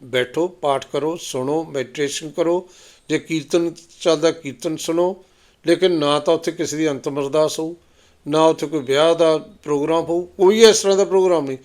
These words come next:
ਨਾ ਕਿਤੇ ਸਰੂਪ ਜਾਊ, ਨਾ ਕਿਤੇ ਆਊ। ਇਹ ਉਹਨਾਂ ਦਾ ਆਪਦਾ ਤਰੀਕਾ ਹੈ। ਤੋ ਹੋ ਸਕਦਾ ਗੁਰਦੁਆਰੇ ਦੇ ਆਪਦਾ ਤੇ ਉਹਨਾਂ ਨੇ ਜਵਾਬ ਦਿੱਤਾ। ਇਹ ਗਿਆ ਜੀ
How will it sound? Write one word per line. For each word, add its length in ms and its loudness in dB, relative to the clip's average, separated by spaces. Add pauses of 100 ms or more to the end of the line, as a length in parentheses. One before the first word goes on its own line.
(260)
ਨਾ 160 8
ਕਿਤੇ 260 0
ਸਰੂਪ 300 -8
ਜਾਊ, 300 0
ਨਾ 160 -2
ਕਿਤੇ 200 -6
ਆਊ। 140 -10 (960)
ਇਹ 160 6
ਉਹਨਾਂ 220 2
ਦਾ 100 0
ਆਪਦਾ 240 -2
ਤਰੀਕਾ 340 -8
ਹੈ। 60 -14 (760)
ਤੋ 320 4
ਹੋ 120 2
ਸਕਦਾ 280 8
ਗੁਰਦੁਆਰੇ 440 4
ਦੇ 100 2
ਆਪਦਾ 280 -2
ਤੇ 180 -10 (140)
ਉਹਨਾਂ 220 8
ਨੇ 60 8
ਜਵਾਬ 320 0
ਦਿੱਤਾ। 340 -6 (640)
ਇਹ 180 10
ਗਿਆ 320 2
ਜੀ 260 -6